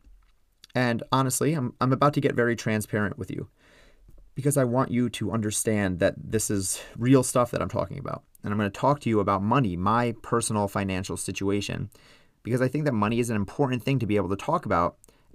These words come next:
and people's weird secrecy around money, around what we make, around what we spend, uh, it's a big impediment to many people's success. So, as I was looking over my expenses for the last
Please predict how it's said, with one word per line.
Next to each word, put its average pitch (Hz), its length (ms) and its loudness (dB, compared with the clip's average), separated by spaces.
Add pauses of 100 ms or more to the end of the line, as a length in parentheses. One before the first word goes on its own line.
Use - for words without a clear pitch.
and 107 320 -2
people's 131 340 -2
weird 120 380 2
secrecy 135 640 2
around 117 400 0
money, 120 420 -2
around 95 300 -2
what 87 100 -2
we 95 140 -2
make, 147 320 -2
around 101 180 -2
what 101 120 -2
we 107 100 -2
spend, 147 480 0 (480)
uh, - 140 -6
it's - 240 0
a 143 40 4
big 156 220 0
impediment 117 540 0
to 107 80 -4
many 104 200 0
people's 101 600 -6
success. - 640 -6 (760)
So, - 340 2 (1120)
as 127 140 2
I 165 60 2
was 160 120 0
looking 120 240 -2
over 117 140 2
my 104 140 2
expenses 127 480 -2
for - 80 -6
the 90 80 -4
last 90 400 -2